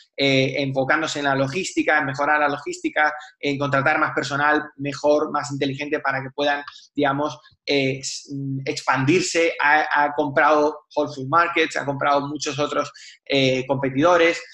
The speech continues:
O sea, lo que están haciendo es ser el rey.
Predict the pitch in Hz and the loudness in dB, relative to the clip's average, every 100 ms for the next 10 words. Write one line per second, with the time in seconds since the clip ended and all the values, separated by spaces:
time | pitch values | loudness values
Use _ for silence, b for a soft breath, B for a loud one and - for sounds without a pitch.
0 | - _ - 156 - - B _ _ _ | -20 _ -2 -2 -2 -14 B _ _ _
1 | - 160 170 165 139 185 208 208 208 196 | 0 4 4 2 -2 -2 -2 -4 -2 2
2 | 185 196 - - - 160 175 180 135 131 | 2 0 -6 -12 -4 0 2 2 0 -2
3 | 147 180 127 | 2 2 2